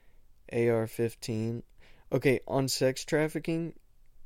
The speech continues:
the playlist is just, uh, one Elvis Presley song.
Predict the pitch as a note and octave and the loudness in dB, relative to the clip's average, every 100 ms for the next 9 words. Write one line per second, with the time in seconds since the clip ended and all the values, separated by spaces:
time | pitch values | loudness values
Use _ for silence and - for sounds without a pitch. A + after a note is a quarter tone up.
0 | - - - - - - C3+ - B2+ B2+ | -20 -20 -20 -20 -20 -4 -4 4 6 6
1 | C3+ C#3 - B2 A2 B2 A#2+ - - A#2 | 6 2 2 0 4 2 2 -2 -4 0
2 | A2+ G#2 G#2 A2 A#2 A#2+ A2+ A2+ G#2+ - | 2 2 -2 -2 0 0 0 -2 -2 -4
3 | - G#2 - G#2 - C#2+ C2+ | -2 -2 -2 -6 -6 -8 -10